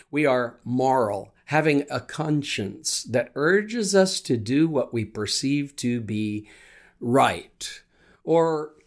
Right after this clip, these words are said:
uh, at the very least, one must admit, um,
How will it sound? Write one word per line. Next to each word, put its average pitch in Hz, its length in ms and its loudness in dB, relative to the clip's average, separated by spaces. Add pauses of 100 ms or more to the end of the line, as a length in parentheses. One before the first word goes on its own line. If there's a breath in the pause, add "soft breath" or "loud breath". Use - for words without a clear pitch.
(300)
uh, 135 520 -8
at 123 120 -2
the 143 80 0
very 143 380 0
least, - 640 -4
one 123 260 2
must 123 320 0
admit, 101 680 -4 (480 soft breath)
um, 104 640 -10